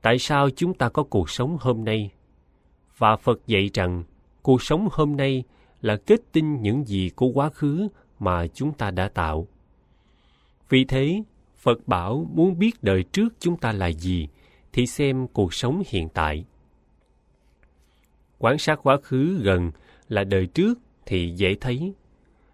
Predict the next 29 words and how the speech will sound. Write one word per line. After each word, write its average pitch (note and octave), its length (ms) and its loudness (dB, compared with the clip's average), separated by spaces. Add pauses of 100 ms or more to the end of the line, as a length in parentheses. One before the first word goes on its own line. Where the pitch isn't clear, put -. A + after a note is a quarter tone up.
(200)
Nếu F#3+ 120 8
đời G#2+ 220 4
trước G#3 280 0
chúng F#3+ 160 -2
ta B2+ 220 -2
là G#2 140 -2
người F#2+ 260 0
trí E3+ 220 -4
thức A#3+ 240 0 (460)
hoặc - 320 0
là A2 200 0
thầy G#2 180 0
tu, C#3+ 340 0 (540)
thì G#2 260 0
tái D3+ 260 0
sanh B2+ 260 -4
đời F2+ 160 2
này E2+ 340 0 (340)
chúng F#3 180 0
ta A#2 280 -2 (120)
cũng B2+ 240 -2
là A2+ 180 -2
người F2+ 240 0
trí D3 260 -4
thức, A3+ 200 0 (400)
cũng G#2+ 240 0
là A2+ 180 0
thầy D#2 240 -2
tu. A2 320 0